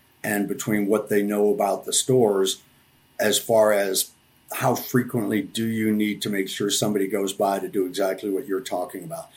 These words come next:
Go in the store, listen, smell,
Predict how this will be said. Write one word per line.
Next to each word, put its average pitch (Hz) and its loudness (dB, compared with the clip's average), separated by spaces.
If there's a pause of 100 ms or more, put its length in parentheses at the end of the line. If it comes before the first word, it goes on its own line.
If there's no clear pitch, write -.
(320)
Go 107 4
in 113 0
the 113 -4
store, 95 -4
listen, 110 2 (320)
smell, 107 2